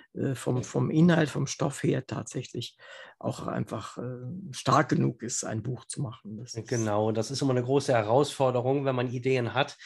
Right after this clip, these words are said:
Speaker 2: und die dann wirklich zu einem Roman expandieren will. Da kann's dann sein, dass man auf halber Strecke merkt, „Oh, das trägt nicht.“ Und dann verschwindet's dann doch, dann lässt man's besser noch mal ein Jahr in der Schublade verschwinden und kriegt dann vielleicht noch eine Idee, wo man dann noch irgendwas hinzufügen kann,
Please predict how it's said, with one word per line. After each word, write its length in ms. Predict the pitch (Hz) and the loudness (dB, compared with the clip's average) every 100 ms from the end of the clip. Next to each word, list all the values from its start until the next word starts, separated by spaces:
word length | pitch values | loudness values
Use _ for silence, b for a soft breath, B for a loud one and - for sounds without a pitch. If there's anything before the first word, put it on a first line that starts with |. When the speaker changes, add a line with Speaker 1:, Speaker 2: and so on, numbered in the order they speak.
| B B B _ | B B B _
Speaker 2:
und 160 | 139 135 | 0 2
die 80 | 135 | 4
dann 180 | 131 | 6
wirklich 300 | 131 139 135 | 4 2 -2
zu 100 | - | -2
einem 100 | 139 | -2
Roman 380 | 123 131 123 127 | 2 2 4 2
expandieren 800 | 131 - - 131 120 135 135 110 | 0 -8 -2 -2 4 4 4 2
will. 220 | 110 104 | 0 -2
Da 240 | 101 104 107 | -4 -8 -8
kann's 320 | - 127 - | -6 -6 -2
dann 140 | 127 | -2
sein, 260 | 113 117 131 | 2 4 4
dass 180 | 127 - | 2 2
man 100 | 123 | 0
auf 220 | 117 - | 0 2
halber 240 | 131 123 | 2 2
Strecke 340 | - - 120 127 | 0 -4 -2 0
merkt, 340 | 117 120 120 - | 2 2 0 -2
„Oh, 260 | 123 131 | 0 2
das 200 | 123 117 | 0 -4
trägt 340 | - 113 117 110 | -2 -2 -2 -4
nicht.“ 280 | 104 - | -6 -6
Und 120 | 107 107 | -6 -4
dann 240 | 107 107 B B B B B B - | -4 -6 B B B B B B 0
verschwindet's 560 | 175 - 196 180 180 | 2 6 8 8 6
dann 200 | - 165 | 6 8
doch, 380 | 160 151 - - | 8 4 -4 -4
dann 140 | 156 151 | 2 2
lässt 180 | 143 | 2
man's 160 | 143 131 | 0 2
besser 220 | 143 151 | 0 2
noch 120 | 135 | 2
mal 100 | 127 | 2
ein 40 | 127 | 4
Jahr 160 | 131 | 4
in 80 | 131 | 4
der 80 | 117 | 0
Schublade 460 | - 156 143 127 135 | -2 2 4 4 2
verschwinden 680 | 123 - 131 135 123 127 | -4 -2 0 0 0 0
und 200 | 123 120 | 0 -2
kriegt 180 | 120 135 | -2 0
dann 100 | 120 | -2
vielleicht 300 | 117 131 127 | 2 0 2
noch 100 | 131 | 0
eine 120 | 127 | 0
Idee, 500 | 113 117 143 160 165 | -2 2 4 6 6
wo 100 | 135 | 4
man 160 | 131 123 | 2 0
dann 140 | 120 | 0
noch 180 | 120 120 | -2 -2
irgendwas 300 | 143 127 120 | -4 -2 -2
hinzufügen 720 | 120 - 185 233 220 190 165 | -4 0 4 4 6 4 4
kann, 320 | 160 156 151 | 4 4 2